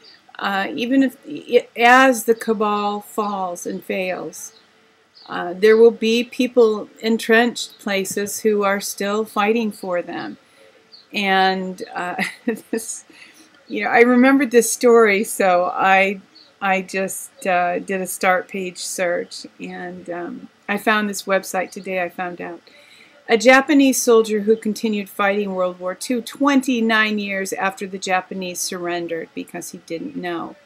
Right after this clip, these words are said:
Was this man any less dangerous, uh, a week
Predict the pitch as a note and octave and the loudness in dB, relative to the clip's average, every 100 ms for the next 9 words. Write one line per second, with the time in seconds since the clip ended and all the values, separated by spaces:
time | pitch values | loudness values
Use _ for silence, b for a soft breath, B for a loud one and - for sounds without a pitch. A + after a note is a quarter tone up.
0 | b b b b b b b b _ - | b b b b b b b b _ 4
1 | A#3+ A3 A3 C4+ D4 D4+ D4+ C#4+ A#3 C4 | 6 6 4 4 6 8 8 4 4 6
2 | C#4 A3+ A#3 B3 G3 G#3+ A#3 B3 C#4+ C#4+ | 6 4 2 2 0 2 2 2 4 2
3 | C#4+ - - - - A3 G3+ F#3+ F#3+ F#3 | 0 -6 -8 -10 -6 0 2 4 4 0
4 | - F#3+ F#3+ A#3+ C4 - | -2 -4 0 0 -2 -8